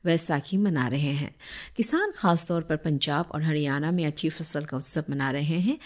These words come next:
और आने वाले साल में समृद्धि की कामना कर रहे हैं। तमिलनाडु में लोग कल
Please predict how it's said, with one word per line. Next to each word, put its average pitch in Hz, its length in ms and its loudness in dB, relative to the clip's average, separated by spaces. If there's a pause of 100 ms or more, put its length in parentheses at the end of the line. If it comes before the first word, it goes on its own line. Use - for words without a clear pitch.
(260)
और 190 80 2
आने 165 240 2
वाले 160 260 -2
साल 147 280 0
में 151 240 0
समृद्धि 147 480 0
की 156 200 -6
कामना 135 460 0
कर 110 200 -4
रहे 127 220 0
हैं। 147 220 -2 (600)
तमिलनाडु 277 460 2
में 294 140 0
लोग 226 440 0
कल 156 420 2